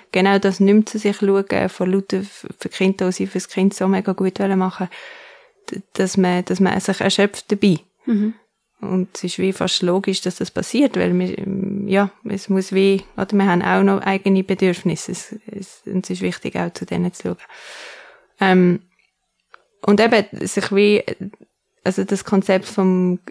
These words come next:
Speaker 1: äh, Good Enough Parenting, das hat es schon in den fünfziger Jahren gegeben und ich bin sehr Fan von dem, weil es reicht, gut zu machen,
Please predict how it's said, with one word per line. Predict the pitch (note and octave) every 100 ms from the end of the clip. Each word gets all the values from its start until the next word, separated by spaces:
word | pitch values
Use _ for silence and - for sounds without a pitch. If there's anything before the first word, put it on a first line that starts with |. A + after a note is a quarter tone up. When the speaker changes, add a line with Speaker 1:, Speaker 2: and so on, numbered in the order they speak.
| - _ - -
Speaker 1:
äh, | - F#3+
Good | F#3 G3 G3
Enough | F#3 F3 -
Parenting, | F3+ F3 F3 - F3
das | F3 -
hat | E3+
es |
schon | -
in |
den | F3+
fünfziger | F3 F#3 - - F#3
Jahren | F3+ E3
gegeben | - F3+ G#3+ G3
und | F#3 - -
ich | - - - G#3
bin | G#3
sehr | G3+ G3
Fan | - F#3 G#3
von | G3
dem, | F#3+ F3+ F3
weil | F3 - - - - _ _
es | G#3 -
reicht, | F#3 F#3 F#3+ - - - _ -
gut | - G3+ G3+ -
zu | - -
machen, | F#3 F3+ - F3 E3